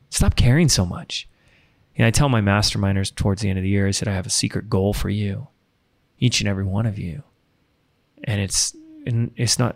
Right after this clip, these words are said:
it's to not give a crap about any of this. It just sounds so against the grain, doesn't it? Well, try it on.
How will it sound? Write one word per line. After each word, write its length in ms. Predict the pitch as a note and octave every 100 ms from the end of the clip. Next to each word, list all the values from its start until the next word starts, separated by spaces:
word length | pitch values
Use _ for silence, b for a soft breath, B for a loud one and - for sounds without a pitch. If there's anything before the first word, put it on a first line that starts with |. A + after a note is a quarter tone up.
| -
it's 160 | - -
to 100 | A#2
not 220 | A2 A2
give 160 | A2+ A2+
a 40 |
crap 380 | - - G#2+ -
about 260 | A2+ G2+
any 180 | G2+ C3
of 80 | F#2
this. 460 | - - - - - _ _ _ _ _ _ -
It 60 | A#2+
just 180 | C3 -
sounds 180 | C3+ A#2
so 200 | - G#2
against 260 | F#2+ F2+
the 80 | G2
grain, 500 | A2+ C#3+ F3+ E2+ G#2+ - _ _ _ -
doesn't 300 | E3+ F#3+ F#2+
it? 160 | - - _ _ _ _ _ _ _ _
Well, 360 | C3 G2 B2 D3+ _ _
try 240 | - A#2
it 100 | A2+
on. 280 | A2+ F#3 C3+